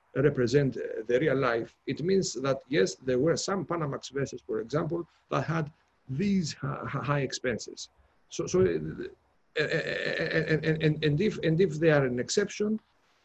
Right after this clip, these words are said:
then you can interpret it in a way that say, that you can say, Okay, um, I, I don't really mind how the absolute, uh, uh, my strategy might not be, for example,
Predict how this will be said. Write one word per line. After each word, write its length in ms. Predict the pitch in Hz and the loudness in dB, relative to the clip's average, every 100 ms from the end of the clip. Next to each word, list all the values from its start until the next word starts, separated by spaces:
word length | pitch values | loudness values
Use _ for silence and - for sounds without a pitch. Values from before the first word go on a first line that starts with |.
| _ _ _ _ _ _ _ - | _ _ _ _ _ _ _ -10
then 680 | 139 151 151 151 196 214 196 | -6 -4 -6 -2 0 2 2
you 160 | 156 165 | 2 2
can 200 | 151 143 | 4 4
interpret 480 | 131 180 160 160 | 4 2 2 4
it 320 | 160 156 - - | 4 4 -2 -8
in 180 | 147 135 | -2 0
a 40 | 131 | 2
way 320 | 139 151 151 | 4 6 4
that 180 | 135 131 | 2 -2
say, 480 | - 147 147 143 143 | 0 0 2 0 0
that 240 | 131 131 | 0 0
you 80 | 127 | -2
can 140 | 127 | -2
say, 100 | 127 | 0
Okay, 260 | 143 123 123 - _ _ _ - - | 2 2 2 0 _ _ _ -18 -8
um, 920 | 107 113 120 120 120 - - 90 - - | -4 -4 -4 -4 -6 -6 -6 -6 -8 -4
I, 160 | 135 - | -2 2
I 80 | 139 | 4
don't 180 | 185 | 6
really 240 | 175 175 160 | 6 6 6
mind 580 | 139 151 160 156 139 123 | 6 6 6 6 4 2
how 380 | 135 135 131 110 92 117 | 2 2 2 2 0 2
the 80 | 127 | 2
absolute, 500 | - - 120 113 113 | 2 0 0 0 0
uh, 220 | 113 113 _ _ _ | 0 0 _ _ _
uh, 240 | 131 - - - _ _ _ _ 143 | -4 -2 -4 -8 _ _ _ _ -2
my 140 | 143 | 0
strategy 640 | 131 160 175 160 143 139 | 2 2 4 4 4 4
might 320 | 127 127 117 | 4 2 2
not 360 | 151 196 - 127 | 2 2 0 -2
be, 160 | 147 151 | 0 0
for 220 | 131 123 | 0 -2
example, 500 | 120 135 127 117 | 0 0 0 -2